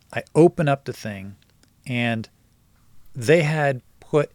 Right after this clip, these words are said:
estimated prices on everything that was there. So automatically, from the get-go,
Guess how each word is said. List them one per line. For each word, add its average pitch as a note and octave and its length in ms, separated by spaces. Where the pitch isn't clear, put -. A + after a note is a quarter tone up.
estimated C3 760
prices C#3 760
on G#2+ 260
everything B2+ 460
that A2 100
was G#2 140
there. G#2+ 360
So A2+ 340
automatically, C#3+ 800
from E3+ 440
the F3 80
get-go, A2+ 760